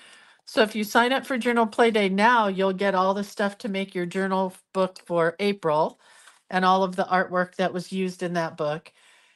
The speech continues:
It works out to eight dollars and thirty-three cents a month. Uh, it's twenty-five dollars for the three months.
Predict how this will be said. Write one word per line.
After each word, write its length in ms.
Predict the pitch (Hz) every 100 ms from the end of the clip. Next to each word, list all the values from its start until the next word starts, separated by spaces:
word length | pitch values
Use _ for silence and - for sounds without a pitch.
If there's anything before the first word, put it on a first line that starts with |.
| _
It 80 | 196
works 260 | 226 233 262
out 180 | 220
to 120 | 220 -
eight 140 | 214 220
dollars 380 | 220 226 226
and 140 | 214 190
thirty-three 500 | 214 208 208 - 208
cents 400 | 202 214 202 202 -
a 100 | 202
month. 400 | 196 185 226 - _ _ _ _ _ _ _ _ _ _ _ _ _ _ _ - - _ _ -
Uh, 260 | 196 180 175
it's 160 | 196 -
twenty-five 500 | 240 220 226 220 214
dollars 360 | 196 196 202
for 140 | - 190
the 100 | 185
three 280 | 190 185 196
months. 600 | 196 165 175 202 -